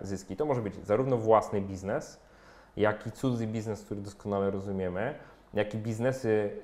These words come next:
cudze, które są notowane na giełdzie papierów wartościowych, czyli kupowanie, i znowu tutaj przechodzimy do, co można kupować.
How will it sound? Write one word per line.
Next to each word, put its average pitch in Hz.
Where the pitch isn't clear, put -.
cudze, 127
które 107
są 107
notowane 104
na 98
giełdzie 101
papierów 98
wartościowych, 95
czyli 90
kupowanie, 104
i 101
znowu 101
tutaj 87
przechodzimy 98
do, 90
co -
można 107
kupować. 92